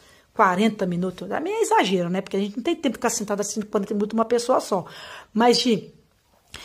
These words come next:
quinze a vinte e cinco no, sabe, nessa média? Vocês me digam aí. Ó,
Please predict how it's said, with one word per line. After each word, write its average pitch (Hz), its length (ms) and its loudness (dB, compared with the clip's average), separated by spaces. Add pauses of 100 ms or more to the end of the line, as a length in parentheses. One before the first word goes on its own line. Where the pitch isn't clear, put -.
(200)
quinze 294 340 6
a 240 60 8
vinte 226 240 2
e - 40 -6
cinco 269 380 4
no, 196 160 0
sabe, 226 360 4
nessa 190 240 -2
média? 185 480 2 (540)
Vocês 226 280 0
me 240 100 -2
digam 226 300 -2
aí. 185 280 -2 (960)
Ó, 214 160 0